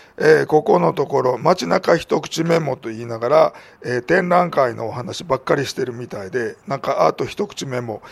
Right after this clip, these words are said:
みたいになってしまってるんですが、まあ、私があんまり最近街を歩いていないっていうのと、<coughs> 展覧会ばっかり行ってるっていう、えー、せいもあるんですけど、あの、面白い展覧会があったら、もうぜひ、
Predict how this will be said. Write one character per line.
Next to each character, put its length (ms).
み 100
た 160
い 40
に 80
な 100
っ 60
て 80
し 100
ま 140
っ 40
て 140
る 100
ん 40
で 80
す 120
が、 200
ま 280
あ、 0
私 380
が 120
あ 40
ん 100
ま 100
り 240
最 240
近 180
街 320
を 160
歩 180
い 80
て 160
い 60
な 160
い 60
っ 20
て 180
い 40
う 40
の 120
と、 220
<coughs> 360
展 180
覧 200
会 160
ば 100
っ 60
か 160
り 80
行 100
っ 20
て 200
る 100
っ 60
て 220
い 140
う、 60
え 220
ー、 20
せ 180
い 40
も 140
あ 60
る 100
ん 60
で 140
す 100
け 80
ど、 180
あ 120
の、 120
面 180
白 220
い 60
展 240
覧 160
会 220
が 120
あ 40
っ 40
た 160
ら、 60
も 160
う 40
ぜ 180
ひ、 260